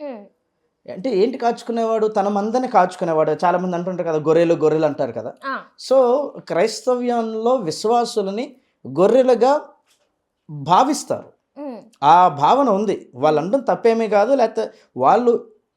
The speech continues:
Speaker 2: కొంచెం మీకు తెలంగాణలో ఏమంటారో మాకు తెలియదు కానీ ఆంధ్ర స్టైల్లో లేకపోతే వైజాగ్లో ఎటకారంగా అనొచ్చు, కిండల్ చేస్తూ అనొచ్చు, లేకపోతే
Speaker 1: మ్మ్.
Speaker 2: some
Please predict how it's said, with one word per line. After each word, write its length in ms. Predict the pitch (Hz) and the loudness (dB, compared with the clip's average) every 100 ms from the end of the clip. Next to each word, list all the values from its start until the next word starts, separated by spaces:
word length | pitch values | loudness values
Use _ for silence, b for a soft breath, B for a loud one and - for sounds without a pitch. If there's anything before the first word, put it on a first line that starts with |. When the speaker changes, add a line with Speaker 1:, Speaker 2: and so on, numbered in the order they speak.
| - | -4
Speaker 2:
కొంచెం 600 | 190 196 214 185 165 139 _ _ _ _ | -4 -2 -4 -4 -4 -10 _ _ _ _
మీకు 420 | 170 180 190 185 180 | -8 -4 -4 -6 -4
తెలంగాణలో 440 | 180 175 202 202 | 0 0 2 2
ఏమంటారో 260 | 196 202 196 | 2 0 0
మాకు 160 | 175 | 0
తెలియదు 240 | 175 185 190 | -2 -2 -2
కానీ 140 | 233 247 | -4 -6
ఆంధ్ర 580 | 165 156 175 185 190 190 | -2 -2 2 2 2 2
స్టైల్లో 440 | 185 175 190 196 | -2 0 0 0
లేకపోతే 300 | 180 165 170 | 0 0 0
వైజాగ్లో 400 | 156 156 170 196 | -2 0 -2 -2
ఎటకారంగా 640 | 160 190 190 190 190 190 | -2 -4 0 2 2 0
అనొచ్చు, 440 | 175 170 175 180 170 | 0 -2 -6 -8 -6
కిండల్ 260 | 165 175 175 | -4 -2 -2
చేస్తూ 260 | 175 180 | -4 -4
అనొచ్చు, 420 | 165 160 - 170 - _ _ _ - | -4 -6 -8 -10 -10 _ _ _ -4
లేకపోతే 460 | 160 320 226 - | -2 2 0 2
Speaker 1:
మ్మ్. 80 | 185 | 0
Speaker 2:
some 440 | 180 160 156 151 | 0 -6 -6 -10